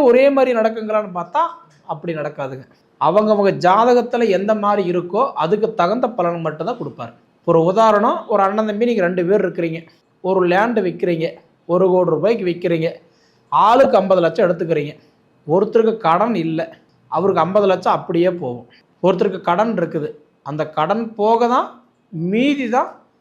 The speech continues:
அவருக்கு மிச்சமாகும். அந்த மாதிரி தான் உங்களுடைய ஜாதகத்துக்கு எவ்வளோ பிரச்சனை இருக்குதோ அது போக தான் மீதி உங்க கைக்கு கொடுப்பாரு.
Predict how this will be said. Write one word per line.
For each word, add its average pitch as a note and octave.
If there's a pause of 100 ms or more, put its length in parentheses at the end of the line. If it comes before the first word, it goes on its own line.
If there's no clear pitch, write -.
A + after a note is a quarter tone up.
(240)
அவருக்கு E3
மிச்சமாகும். D3+ (360)
அந்த E3 (100)
மாதிரி D#3
தான் B3+ (460)
உங்களுடைய D#3 (260)
ஜாதகத்துக்கு A3+ (180)
எவ்வளோ G3+ (100)
பிரச்சனை F#3+
இருக்குதோ F#3
அது E3 (160)
போக A3+
தான் D4+
மீதி A3
உங்க E3+ (120)
கைக்கு F3
கொடுப்பாரு. D3